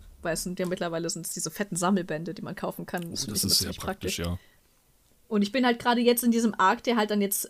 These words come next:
Speaker 1: animiert werden soll im Oktober. Und das ist halt einfach so krass.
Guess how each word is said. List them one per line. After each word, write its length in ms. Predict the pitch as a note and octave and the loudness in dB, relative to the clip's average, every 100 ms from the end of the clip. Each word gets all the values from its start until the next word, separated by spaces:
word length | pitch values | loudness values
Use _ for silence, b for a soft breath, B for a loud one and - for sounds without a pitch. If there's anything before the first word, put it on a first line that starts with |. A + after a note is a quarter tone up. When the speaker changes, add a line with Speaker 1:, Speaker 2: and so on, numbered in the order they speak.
| _ - | _ 0
Speaker 1:
animiert 460 | G3+ G#3+ A#3+ A#3 | 6 8 6 6
werden 180 | E3 E3 | 0 0
soll 180 | E3+ E3 | 0 0
im 60 | D3+ | -2
Oktober. 520 | - G#3+ G3 F3+ - | 2 4 4 2 -2
Und 120 | G#3+ | -4
das 100 | G#3+ | -2
ist 120 | G#3+ A#3+ | -2 -2
halt 140 | A#3 | -4
einfach 220 | A#3 - | -10 -8
so 420 | - - - B3+ - | -6 -4 -6 -8 -10
krass. 500 | - - - - | -12 -12 -8 -8